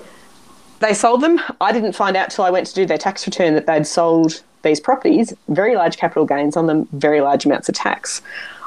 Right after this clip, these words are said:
I then found out that the second property that they sold,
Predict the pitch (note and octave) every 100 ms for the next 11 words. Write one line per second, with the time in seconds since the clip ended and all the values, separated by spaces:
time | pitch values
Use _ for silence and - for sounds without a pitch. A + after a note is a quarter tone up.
0 | - F3 F3 G#3 D4+ D#4 G3 D#3+ D3+ F3+
1 | D#3+ - - D#3+ - E3+ - B3+ B3+ G#3+
2 | D#3+ - - G#3 G3 F#3 C#3 G#3 G3 -
3 | A#3 F#3 A#2 G3